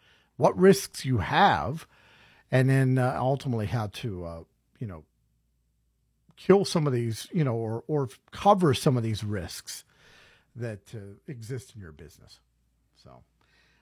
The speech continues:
um, you know, the, the first thing you wanna do is talk to an insurance provider. They're gonna go through a lot of what's gonna be required. One of the things you would, that I would recommend to be a good idea is get an insurance assessment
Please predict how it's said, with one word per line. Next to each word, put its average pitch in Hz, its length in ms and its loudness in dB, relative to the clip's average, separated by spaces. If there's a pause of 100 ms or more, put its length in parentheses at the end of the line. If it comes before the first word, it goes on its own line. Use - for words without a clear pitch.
(180)
um, 180 380 6 (280)
you 185 120 2
know, 170 120 4
the, 151 160 4
the 147 280 0 (480)
first 214 260 6
thing 226 140 2
you 185 80 4
wanna 165 260 2
do 123 380 0
is - 120 -4
talk 139 240 4
to 139 120 2
an 131 60 4
insurance 127 480 4
provider. 95 440 0
They're 120 160 -4
gonna 165 180 0
go 156 140 2
through 151 320 -2
a - 20 -6
lot 143 240 2
of 135 220 -2 (640)
what's 156 260 2
gonna 180 200 2
be 165 140 2
required. 151 840 4 (320)
One 160 280 6
of 330 80 8
the 294 120 6
things 175 600 6
you 156 400 2 (100)
would, 135 380 0 (960)
that 139 140 -6
I 151 120 6
would 202 220 8
recommend 160 340 4
to 139 40 0
be 135 120 4
a 123 40 6
good 156 160 4
idea 143 240 4
is 123 100 2
get 160 160 2
an 220 140 4
insurance 190 540 4
assessment 190 920 -2